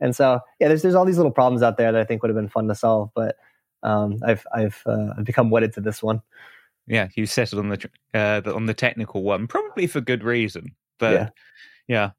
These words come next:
Speaker 2: I, that makes, I have to say this. So, um, I won't name my children on the record, but, uh, we had a dis-, part of our decision-making process,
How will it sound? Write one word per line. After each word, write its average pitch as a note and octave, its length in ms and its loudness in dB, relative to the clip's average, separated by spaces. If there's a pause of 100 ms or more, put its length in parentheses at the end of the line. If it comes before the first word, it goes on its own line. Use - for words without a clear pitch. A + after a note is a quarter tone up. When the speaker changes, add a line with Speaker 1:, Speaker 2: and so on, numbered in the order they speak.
(300)
Speaker 2:
I, D3+ 220 0
that D3 200 0
makes, D3+ 280 0
I D3 80 2
have D3+ 200 0
to - 80 -8
say G#2+ 200 0
this. F#2+ 200 -4
So, A2 300 0
um, G2+ 460 -4 (340)
I - 40 0
won't A#2+ 200 2
name A2 260 2
my G2+ 140 0
children G#2 420 -4
on F#2 120 -4
the G2 80 -4
record, F2+ 520 -4 (180)
but, G#2 380 -2 (300)
uh, G#2 240 -2 (280)
we C3+ 160 2
had C3 200 2
a A2+ 60 -4
dis-, G#2+ 260 -10 (140)
part C#3+ 200 2
of A#2 80 0
our A#2 100 0
decision-making G2 720 -6
process, - 640 -4